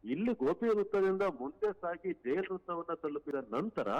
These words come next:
ಈ ನೆಹರು ರಸ್ತೆಯಲ್ಲಿ ಮತ್ತೆ ಗೋಪಿ ವೃತ್ತದಲ್ಲಿ, ಅಮೀರ್ ಅಹಮದ್ ವೃತ್ತದಲ್ಲಿ ಓಡಾಟ ಶುರುವಾಗುತ್ತೆ. ಮೆರವಣಿಗೆ ಮುಂದೆ ಸಾಗಿ ಬಹಳಷ್ಟು ಹೊತ್ತಾದ ನಂತರ ಆ ಮಾರ್ಗದಲ್ಲಿ,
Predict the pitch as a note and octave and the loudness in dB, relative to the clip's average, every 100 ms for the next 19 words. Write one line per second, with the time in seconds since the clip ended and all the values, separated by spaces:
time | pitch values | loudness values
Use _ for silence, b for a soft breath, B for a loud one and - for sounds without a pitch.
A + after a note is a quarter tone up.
0 | G3 b b b C#4 D4+ C#3 C4 E3+ G#3+ | -2 b b b 0 0 2 2 4 4
1 | G#3 - - F3+ F3 G3 G3+ F3+ D3+ D3+ | 2 -2 -2 0 0 2 2 2 -2 -4
2 | C#3 D3+ F3 E3 - D#3 D3 D#3+ E3 C3+ | -2 -2 -2 -6 -4 -4 -2 -2 -2 0
3 | C#3+ C#3+ C#3 B2+ - A#2+ - C3+ B2+ B2 | 0 -2 -4 -10 -12 -14 -6 -2 0 0
4 | A#2 - A2+ G#2+ F#2+ - _ _ _ _ | -2 -6 -2 -2 -4 -12 _ _ _ _
5 | _ _ _ - G#2+ D3 F3+ F#3+ G#3 G#3 | _ _ _ -6 0 2 2 2 2 2
6 | D3 D3+ F3 G3 - E3 E3 E3 A3 A2+ | 2 -2 0 0 0 0 0 0 0 0
7 | B2+ D#3+ - A3 D#3 D3+ - D#3+ D#3 D#3 | 0 0 0 0 2 0 0 0 2 2
8 | D3+ G#3 A3+ A3 G3+ C3+ C3 B2 C#3+ D#3+ | 0 0 0 2 2 2 0 0 0 0
9 | D3+ D3 - B3 | 0 0 0 -4